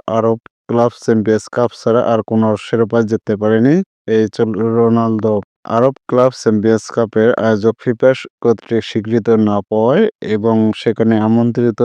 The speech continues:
দল খেলে বলে সেটিকে শীর্ষ পর্যায়ে টুর্নামেন্ট বিবেচনা করা হয় না। এছাড়া ফিফা ক্লাব বিশ্বকাপের ব্যস্ততা ও নতুন মৌসুমের প্রস্তুতির সুবিধার্থে আল হেলার নাম, আহ, প্রত্যাহার করায় জায়গা পায় সৌদি প্রো লিগে পঞ্চম হওয়া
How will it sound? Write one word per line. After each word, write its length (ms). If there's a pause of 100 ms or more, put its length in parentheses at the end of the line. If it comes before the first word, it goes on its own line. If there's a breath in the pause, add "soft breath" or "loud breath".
দল 260
খেলে 400
বলে 360
সেটিকে 500 (140)
শীর্ষ 380
পর্যায়ে 460
টুর্নামেন্ট 520
বিবেচনা 480
করা 220
হয় 120
না। 160 (340)
এছাড়া 360
ফিফা 360
ক্লাব 280
বিশ্বকাপের 600
ব্যস্ততা 500
ও 200
নতুন 440
মৌসুমের 520
প্রস্তুতির 580
সুবিধার্থে 640
আল 260
হেলার 360
নাম, 320 (760)
আহ, 140
প্রত্যাহার 520 (120)
করায় 320 (100)
জায়গা 360
পায় 340
সৌদি 440
প্রো 280
লিগে 300
পঞ্চম 460
হওয়া 320